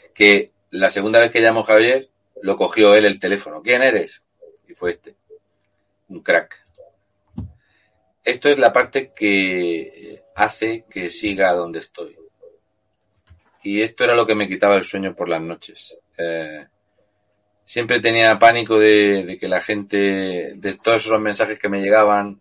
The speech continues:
no leerlos. Y, y fue por, por ella.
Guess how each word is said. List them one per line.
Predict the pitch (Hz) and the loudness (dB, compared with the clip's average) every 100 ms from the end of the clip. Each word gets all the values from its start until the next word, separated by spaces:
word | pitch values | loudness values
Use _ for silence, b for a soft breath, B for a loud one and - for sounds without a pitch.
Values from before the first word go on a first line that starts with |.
| _ | _
no | 98 101 | -6 0
leerlos. | 101 110 104 120 - - _ - _ _ _ _ _ _ _ | 2 2 0 -8 -12 -20 _ -20 _ _ _ _ _ _ _
Y, | - 95 92 90 87 87 85 82 82 - - | -8 -4 -2 -4 -4 -6 -6 -6 -8 -14 -16
y | 98 | -12
fue | - 113 | -6 -2
por, | 110 104 - | 0 -2 -6
por | 90 92 | -4 0
ella. | 110 85 71 | 0 -2 -10